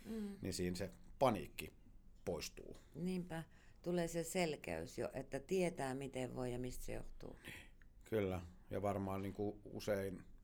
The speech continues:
Speaker 2: haasteelliset tilanteet tai, tai niinku huon-, huonovointisuus itsensä kanssa niin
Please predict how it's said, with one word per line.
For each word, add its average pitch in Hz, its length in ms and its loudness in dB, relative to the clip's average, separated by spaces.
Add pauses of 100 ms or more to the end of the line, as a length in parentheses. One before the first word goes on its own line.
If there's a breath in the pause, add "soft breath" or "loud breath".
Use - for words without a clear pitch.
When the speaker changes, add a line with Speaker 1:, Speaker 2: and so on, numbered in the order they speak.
(460 soft breath)
Speaker 2:
haasteelliset 101 640 6
tilanteet 92 560 4
tai, 92 380 0 (160)
tai 98 340 -2
niinku 95 340 -4
huon-, 98 480 4
huonovointisuus 101 1200 4 (480 loud breath)
itsensä 90 480 2
kanssa 95 360 0
niin 92 420 0